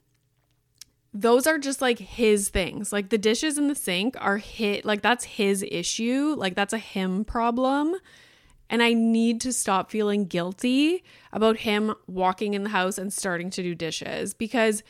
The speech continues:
it's not like he walks into the house and clears the table at the front entrance, which I do every single day, like, putting shoes away, putting coats away,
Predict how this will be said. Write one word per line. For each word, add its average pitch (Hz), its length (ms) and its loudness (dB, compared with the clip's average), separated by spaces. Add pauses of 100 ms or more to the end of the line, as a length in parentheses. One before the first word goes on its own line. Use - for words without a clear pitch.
(320)
it's 220 160 -6
not 262 160 4
like 269 140 0
he 254 180 2
walks 185 540 0
into 208 180 -2
the 196 120 -2
house 190 340 0
and 185 340 -4
clears 208 680 0
the 196 120 -8
table 202 440 -2
at 156 120 -4
the 202 60 -8
front 180 240 -2
entrance, 190 520 -4
which 202 240 -2
I 185 160 2
do 170 360 -4 (120)
every 175 540 -6
single 170 640 -6 (100)
day, 180 420 -2
like, 202 240 -4
putting 180 260 -4
shoes 202 340 -2
away, 185 300 -2 (280)
putting 190 280 -2
coats - 360 0
away, 196 300 0